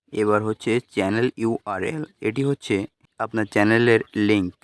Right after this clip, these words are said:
এই লিঙ্কটা আপনি কপি করে নিয়ে আপনার ফ্রেন্ডস বা যে কোনো মানুষের কাছে পৌঁছে দিতে পারবেন। ওটার উপরে একবার ক্লিক করলে ওটা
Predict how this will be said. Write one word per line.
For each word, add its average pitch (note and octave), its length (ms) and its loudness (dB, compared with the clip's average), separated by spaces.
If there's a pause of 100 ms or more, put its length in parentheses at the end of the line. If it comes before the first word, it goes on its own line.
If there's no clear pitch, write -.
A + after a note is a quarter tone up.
(380)
এই G#2+ 140 0
লিঙ্কটা A2 420 -2
আপনি B2 220 -4
কপি G2+ 260 -2
করে A#2+ 240 2
নিয়ে G#2+ 400 0
আপনার G#2 320 -2 (100)
ফ্রেন্ডস G#2+ 680 -2
বা G2 400 4 (160)
যে G2 100 6
কোনো G#2+ 240 -2 (440)
মানুষের A2+ 320 -6
কাছে G#2 380 0
পৌঁছে G2 380 -4
দিতে F#2 220 -2
পারবেন। E2 320 0 (1700)
ওটার A2 240 -2
উপরে A2+ 240 4
একবার G2 300 4
ক্লিক G#2+ 280 0
করলে A#2+ 280 4
ওটা G#2 220 4